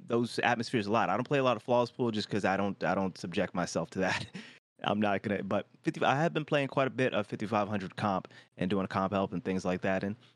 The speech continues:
you know, there are days I definitely have to take a break. But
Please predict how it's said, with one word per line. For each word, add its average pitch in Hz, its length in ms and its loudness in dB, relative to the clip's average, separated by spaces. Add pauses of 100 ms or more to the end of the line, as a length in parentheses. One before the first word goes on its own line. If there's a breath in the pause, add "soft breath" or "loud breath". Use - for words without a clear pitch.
you 185 100 2
know, 180 220 2
there 165 100 2
are 165 40 0
days 160 220 0
I 156 60 4
definitely 143 300 0
have 139 100 0
to - 80 -18
take 131 160 0
a 113 40 -2
break. 110 360 0 (340 soft breath)
But 90 260 2